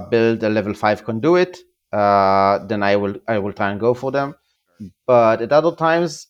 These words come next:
I find that they often get,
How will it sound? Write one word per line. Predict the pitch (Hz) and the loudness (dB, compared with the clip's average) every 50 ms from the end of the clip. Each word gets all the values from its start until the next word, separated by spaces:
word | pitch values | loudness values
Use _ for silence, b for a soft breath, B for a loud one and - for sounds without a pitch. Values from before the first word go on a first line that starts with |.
| _ - | _ -2
I | 117 117 117 117 113 | 0 0 0 0 -2
find | 110 - - 127 123 127 131 135 135 131 117 101 | -6 -6 -4 -2 -2 0 -2 -2 -4 -6 -6 -2
that | 117 120 113 110 110 113 110 - - - _ _ _ _ 92 - | 0 2 4 4 2 0 -2 -8 -20 -20 _ _ _ _ -8 -2
they | 123 123 123 120 120 117 117 113 113 113 117 117 - | 0 0 0 0 0 -2 -2 -4 -4 -4 -6 -4 0
often | - 139 151 151 - - 190 175 165 | 2 2 2 2 0 -6 -4 -4 -4
get, | 127 - 139 135 _ | -4 -6 -8 -8 _